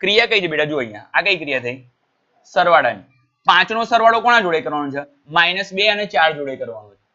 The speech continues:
ઓકે, અને એમના વચ્ચે પણ કઈ નિશાની છે? સરવાળાની. એટલે અહીંયા અને અહીંયા સરવાળાની નિશાની જોઈએ. કેમ? કારણ કે આપણે કઈ ક્રિયાની વાત કરી રહ્યા છીએ? સરવાળાની. અહીંયા હાલ જૂથ કોનું છે? માઇનસ બે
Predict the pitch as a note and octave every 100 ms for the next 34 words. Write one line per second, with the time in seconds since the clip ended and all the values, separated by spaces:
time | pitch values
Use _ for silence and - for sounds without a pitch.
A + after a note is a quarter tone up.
0 | _ D3 B2+ - _ - F#3 F3+ E3+ F3
1 | F#3+ G3+ G3 A3 G#3 F#3 G3 C3+ D3 F3
2 | D3+ C3+ A#2 A2+ C#3+ D#3+ E3 F#3+ G3 F3+
3 | F3 F3 D3+ D3+ D#3 D#3+ D#3 C3+ B2+ C3
4 | C#3 G2 - _ _ _ _ _ A3 A#3
5 | - E3+ F3+ F#3 F#3 G3+ A#3 G3 F3 E3+
6 | E3 D3+ E3 D3+ D3 C#3 B2+ C#3 - E3+
7 | C#3+ A#2+ G#2 - _ _ _ _ F3+ G#3+
8 | F#3+ F#3+ A3 C#3+ G3 A3+ A#3 A#3+ F#3 C3+
9 | C3 _ _ C3 D3+ E3 F3 G3+ - F3+
10 | G#3